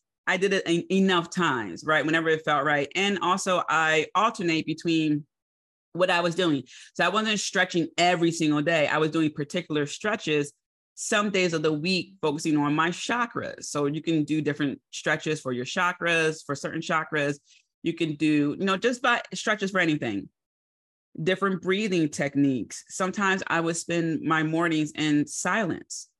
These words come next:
okay? And, uh, and enjoy the breezes that would come in my window in the morning.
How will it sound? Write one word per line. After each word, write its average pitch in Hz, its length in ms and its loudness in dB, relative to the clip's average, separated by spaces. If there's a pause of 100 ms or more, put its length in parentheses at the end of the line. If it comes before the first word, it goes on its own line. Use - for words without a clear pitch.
(160)
okay? 151 440 0 (920)
And, 160 600 2 (140)
uh, 143 440 2
and 156 140 2
enjoy 165 420 0
the 170 120 0
breezes 156 400 0
that 151 160 2
would 143 120 -2
come 147 200 0
in 143 380 2 (640)
my 151 160 4
window 135 360 2
in 139 80 -2
the 139 60 0
morning. 127 480 -4